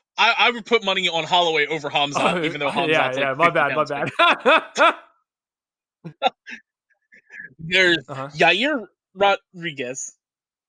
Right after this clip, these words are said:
Speaker 1: Yair has probably the most
Speaker 2: Yeah,
Speaker 1: chance
Speaker 2: I
Speaker 1: out of the
Speaker 2: agree to
Speaker 1: top
Speaker 2: that.
Speaker 1: five to beat Holloway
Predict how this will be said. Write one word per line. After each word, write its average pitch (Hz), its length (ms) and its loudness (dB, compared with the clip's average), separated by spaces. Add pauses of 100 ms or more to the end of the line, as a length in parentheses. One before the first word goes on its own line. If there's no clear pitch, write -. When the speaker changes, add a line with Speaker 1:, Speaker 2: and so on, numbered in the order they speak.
(880)
Speaker 1:
Yair 240 420 -2
has 202 300 2
probably 196 340 2
the 165 120 0
most 147 340 0
Speaker 2:
Yeah, 135 80 -2
Speaker 1:
chance 135 260 2
Speaker 2:
I 202 60 0
Speaker 1:
out 202 80 4
of 208 60 -6
the - 80 -6
Speaker 2:
agree 190 80 -6
to 208 60 0
Speaker 1:
top 214 120 0
Speaker 2:
that. - 60 -20
Speaker 1:
five 220 260 0
to 208 120 -6
beat 214 220 -10
Holloway 247 500 -4